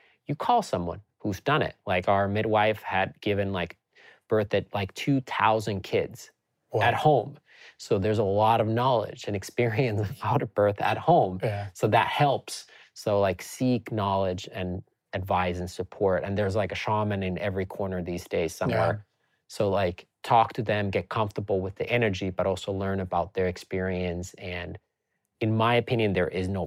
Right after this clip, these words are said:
Speaker 1: bad trip, but there is definitely, um, integration needed some, sometimes h-, more than other times. Sometimes it's very soft landing, and other times you need a lot of,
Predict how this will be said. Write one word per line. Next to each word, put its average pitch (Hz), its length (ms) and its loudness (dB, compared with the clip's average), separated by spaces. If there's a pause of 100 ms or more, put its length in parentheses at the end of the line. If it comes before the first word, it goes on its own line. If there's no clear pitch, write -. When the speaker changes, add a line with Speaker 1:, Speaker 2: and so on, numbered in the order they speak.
Speaker 1:
bad 90 400 2 (240)
trip, - 400 -2 (540)
but 95 160 0
there 98 160 2
is 92 120 -2
definitely, 92 800 0 (1000)
um, 90 600 0 (280)
integration 107 800 2
needed 95 400 0
some, 90 160 -6
sometimes 90 520 -4
h-, - 240 -8
more 107 280 2
than 87 200 -2
other 90 200 -2
times. 87 380 -10
Sometimes 95 480 -4
it's 90 160 -8
very 92 300 0
soft 92 340 -2
landing, 113 360 -2
and 95 100 -4
other 87 160 -8
times 92 440 -10
you 98 80 -16
need 95 160 -8
a 95 60 -6
lot 85 360 2
of, 85 100 -8